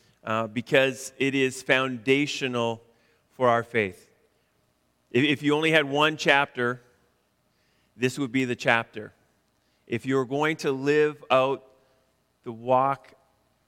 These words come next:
that God wants us to walk, you'll need to understand what's in this chapter. I have entitled, uh, Romans chapter eight, Ro-, uh, Gospel Security.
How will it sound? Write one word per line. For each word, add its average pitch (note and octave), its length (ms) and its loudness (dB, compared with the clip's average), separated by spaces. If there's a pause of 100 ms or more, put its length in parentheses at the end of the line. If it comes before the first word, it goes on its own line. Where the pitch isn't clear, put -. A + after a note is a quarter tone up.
(160)
that A#2 180 -6
God A#2+ 260 2
wants B2+ 300 -4
us B2 120 -14
to A#2 120 -14
walk, G#2+ 420 -2 (360)
you'll A#2 220 -6
need A#2+ 340 -4
to - 120 -10
understand A2+ 840 -4
what's A#2 220 -12
in A#2+ 80 -8
this A2+ 140 -12
chapter. A2+ 520 -2 (1000)
I C3+ 80 8
have C#3 160 2
entitled, D#3 600 2 (720)
uh, A#2+ 420 -2 (120)
Romans C#3+ 480 -4
chapter C3+ 320 0
eight, C#3 300 0
Ro-, D3 220 2
uh, C3 200 2
Gospel D3+ 460 0
Security. C3+ 680 -2